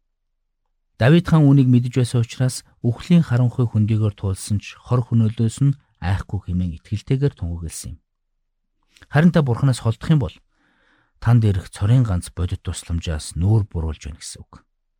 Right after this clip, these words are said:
Хүмүүс өөрсдийнхөө буруу үйлдэлийн үр дагавраас болоод Бурханыг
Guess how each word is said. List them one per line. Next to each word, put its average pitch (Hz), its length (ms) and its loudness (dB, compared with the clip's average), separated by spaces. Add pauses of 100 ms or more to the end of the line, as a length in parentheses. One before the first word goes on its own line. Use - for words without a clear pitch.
(880)
Хүмүүс 202 400 4
өөрсдийнхөө 175 640 2
буруу 160 340 4
үйлдэлийн 151 300 0
үр 143 160 2
дагавраас 147 400 0
болоод 143 260 -2
Бурханыг 143 540 2